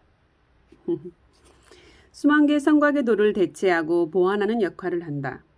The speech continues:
남은 돌의 교훈은 인생에서 적용된다. 젊은 시절 각자 꿈과 성공을 이루기 위해 노력하는 인생 일 막이 삶의 성곽의 돌이라면 은퇴 이후는 남은 돌이 삶이라고 할 수 있다.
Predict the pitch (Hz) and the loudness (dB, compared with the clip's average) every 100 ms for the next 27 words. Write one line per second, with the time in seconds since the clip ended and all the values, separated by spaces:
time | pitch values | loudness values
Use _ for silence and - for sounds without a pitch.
0 | _ _ _ - - 170 214 262 269 269 | _ _ _ -14 -4 0 2 2 2 0
1 | 214 170 170 170 - 190 185 226 196 165 | 2 4 4 4 2 0 -2 -2 0 0
2 | 170 160 170 175 180 143 135 135 139 _ | -2 -8 0 0 0 -2 -6 -8 -14 _
3 | _ _ _ - 214 262 277 240 220 214 | _ _ _ -6 0 2 0 0 -2 -2
4 | 180 - 208 - 277 285 285 277 302 302 | -6 -6 -6 -2 0 0 0 2 2 4
5 | 302 269 196 180 175 170 165 165 170 190 | 2 2 4 2 2 2 2 2 2 0
6 | 190 185 175 170 165 165 170 160 185 190 | 0 -2 0 2 2 2 -2 -4 -4 -4
7 | 202 190 160 147 - - 220 208 208 170 | -2 -4 -4 -8 -8 -12 -4 -2 -2 -4
8 | 165 220 220 220 220 180 156 151 147 156 | -6 -6 -6 -6 -6 -6 -6 -4 -4 -4
9 | 143 - _ _ - 254 240 254 254 185 | -6 -14 _ _ -6 -4 -4 -6 -2 0
10 | 180 170 170 160 - 156 196 214 160 151 | 4 4 2 0 -2 0 0 -2 -2 -4
11 | 175 208 220 202 160 170 156 - 151 139 | -4 -4 -2 -4 -6 -8 -12 -12 -14 -14
12 | - - 143 | -16 -18 -18